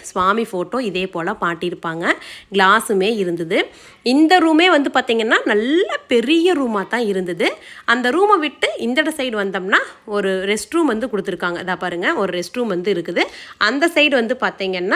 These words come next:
ஒரு டாய்லெட்டும் கொடுத்திருக்காங்க. ரெஸ்ட் ரூம், டாய்லெட்டுக்கு இந்த சைடு இவ்வளோ பெரிய அந்த, அ, டஸ்ட்பின் வச்சிருக்காங்க பாத்தீங்களா, இவ்வளோ பெரிய இடம்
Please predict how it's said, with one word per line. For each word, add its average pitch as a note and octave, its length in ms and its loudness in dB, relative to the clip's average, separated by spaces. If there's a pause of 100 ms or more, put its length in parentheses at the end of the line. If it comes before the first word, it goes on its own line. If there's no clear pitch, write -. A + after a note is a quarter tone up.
(100)
ஒரு G#3 260 -2
டாய்லெட்டும் G3 540 -2
கொடுத்திருக்காங்க. F3 720 -2 (240)
ரெஸ்ட் B3 320 -2
ரூம், G4+ 220 0 (200)
டாய்லெட்டுக்கு C4+ 600 0 (200)
இந்த B3+ 240 -2
சைடு B3+ 480 -6
இவ்வளோ C4+ 300 2
பெரிய B3+ 320 0
அந்த, G3+ 280 -4
அ, G#3 160 -6
டஸ்ட்பின் A3+ 280 -4
வச்சிருக்காங்க A3 360 -4
பாத்தீங்களா, G3+ 440 -2
இவ்வளோ C#4 180 2
பெரிய A#3 320 -2
இடம் C4+ 200 2